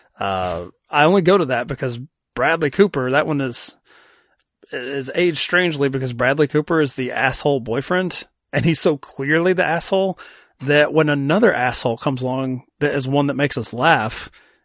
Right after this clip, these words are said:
in Owen Wilson, we're like, "Well, clear-, clearly Rachel McAdams,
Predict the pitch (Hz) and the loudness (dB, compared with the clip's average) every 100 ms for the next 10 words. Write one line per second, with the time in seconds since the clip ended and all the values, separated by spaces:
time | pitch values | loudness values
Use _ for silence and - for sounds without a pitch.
0 | _ 127 131 123 117 117 - 147 127 139 | _ -4 -2 0 -2 -4 0 2 4 2
1 | 151 110 95 104 - _ _ _ _ _ | 2 -2 -6 -12 -18 _ _ _ _ _
2 | - 127 127 113 127 - 170 202 127 - | -4 0 0 0 -4 0 2 2 0 0
3 | 160 196 120 110 131 131 113 135 143 110 | 2 4 2 -2 -2 -2 -2 2 2 0
4 | 101 - | -8 -12